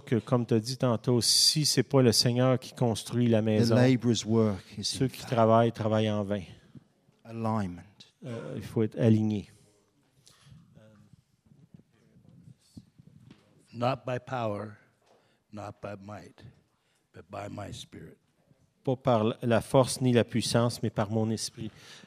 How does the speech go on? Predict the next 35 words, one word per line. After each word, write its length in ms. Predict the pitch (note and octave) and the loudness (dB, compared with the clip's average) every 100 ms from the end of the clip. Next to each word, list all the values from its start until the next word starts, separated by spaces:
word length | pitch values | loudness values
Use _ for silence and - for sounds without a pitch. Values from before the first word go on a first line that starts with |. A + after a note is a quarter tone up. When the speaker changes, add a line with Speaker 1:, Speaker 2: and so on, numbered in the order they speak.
| - | -8
Speaker 1:
Euh, 220 | A#2 A2 A#2 - - - D3 - | -2 -2 -4 -14 -20 -18 -14 -10
je 160 | C3+ A2+ | -10 -6
ressens 360 | A#2 - F3+ F3 | -6 -6 -8 -10
que 360 | - B2 A#2 B2+ | -6 -4 -4 -6
ce 140 | - - | -8 -8
que, 280 | - A#2+ A#2+ | -6 -8 -8
ce 120 | - | -8
que 40 | |
notre 180 | B2+ A2+ | -8 -10
frère 200 | D#3 D#3+ | -10 -10
vient 200 | B2+ A#2+ | -10 -10
de 60 | A2 | -10
dire, 400 | A2 C3+ C#3+ B2 _ - - - _ _ - | -10 -10 -10 -14 _ -20 -20 -20 _ _ -16
euh, 340 | A2+ G#2+ G#2+ G#2+ _ _ _ - - - _ - | -12 -12 -12 -14 _ _ _ -20 -20 -20 _ -20
qu'on 180 | B2 A2 | -16 -16
prie 300 | - A#2+ C#3 | -14 -14 -16
pour 240 | - - | -18 -18
ça, 360 | - B2+ B2 A#2+ _ _ | -14 -12 -12 -14 _ _
pour 120 | - - | -20 -16
que 140 | A#2 | -12
nous, 420 | A2 A#2 B2+ B2 | -12 -12 -12 -12
on 40 | A2 | -14
tombe 300 | - A2+ G#2 | -10 -10 -10
pas 240 | - B2+ A2+ | -10 -8 -6
dans 200 | G#2+ G2 | -8 -10
ce 240 | - G#2 | -10 -10
genre 540 | F#2 A2 A2+ A2 G#2+ G#2 _ _ _ _ _ _ _ _ _ | -8 -8 -8 -10 -16 -20 _ _ _ _ _ _ _ _ _
de, 180 | A2+ G#2+ | -8 -8
d'activité-là 1040 | G2+ G#2+ - - A2+ G#2+ - G#2+ G2+ A2 | -8 -12 -10 -10 -10 -12 -8 -6 -2 -2
où 220 | A#2 G#2 G2+ | -4 -6 -6
est-ce 180 | G2 | -6
qu'on 200 | - G#2+ | -8 -8
s'enorgueillit 960 | F#2+ - G#2+ G#2 G#2+ - G#2 G#2+ G#2 A2+ | -8 -6 -6 -4 -6 -6 -4 -2 -2 -4
les 300 | A2+ G#2+ F#2+ | -4 -4 -2
uns 140 | A2+ | -4